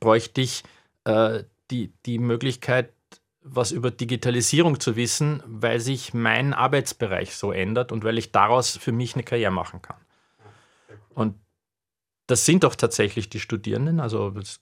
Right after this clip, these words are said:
gibt fast, wenn ich mir die jetzt durchdenke, fast niemanden, der nicht arbeitet. Und, ähm, schon während des ersten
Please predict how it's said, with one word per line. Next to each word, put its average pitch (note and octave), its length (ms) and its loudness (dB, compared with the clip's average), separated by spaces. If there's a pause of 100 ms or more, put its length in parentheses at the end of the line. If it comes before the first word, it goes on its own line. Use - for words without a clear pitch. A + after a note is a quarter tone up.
(120)
gibt - 200 -14 (200)
fast, - 480 -2 (1000)
wenn G2 100 -14
ich - 100 -12
mir G#2+ 100 -4
die G#2 140 -6
jetzt G2+ 340 -8
durchdenke, - 600 -4
fast - 440 -4
niemanden, B2 480 -2
der A2 160 -2
nicht C3 320 -4
arbeitet. B2+ 640 -2 (720)
Und, G#2+ 480 -2
ähm, G#2 400 2 (100)
schon A#2+ 320 0
während A2+ 280 2
des A#2 100 -2
ersten C#3+ 800 0